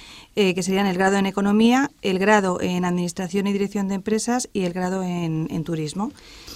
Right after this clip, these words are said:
Entonces, el grado en Economía sustituye la actual licenciatura en Economía y entrará en vigor el próximo curso académico, es decir, en el curso académico dos mil nueve dos mil diez.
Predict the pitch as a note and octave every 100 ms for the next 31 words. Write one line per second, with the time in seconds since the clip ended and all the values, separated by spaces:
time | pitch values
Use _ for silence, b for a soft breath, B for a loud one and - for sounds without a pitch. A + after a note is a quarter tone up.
0 | B G#3 F#3+ F#3+ A3 G3 G#3+ A3+ A3+ A#3
1 | A3+ A#3+ A#3+ G3 G3 - F3 G3 A#3 G3
2 | F3+ - F#3+ F3+ F3 - F#3+ G#3+ G#3 G3+
3 | F3+ F3 E3+ F3 G3 G3 G3 G3+ G#3+ A#3+
4 | B3 D4+ - G3 F#3 F#3 F#3 F#3+ G3 G3+
5 | G#3 G#3 F#3 F#3+ F3+ G3 F#3 G3 G3 F#3
6 | F#3 G#3+ A3+ D4+ D#4 F#3+ F3 F3+ F3 E3+
7 | F#3 F#3 F#3 F#3 F#3+ F#3 F3+ F#3 F#3 F#3
8 | F#3 F3+ F#3 F#3 A#3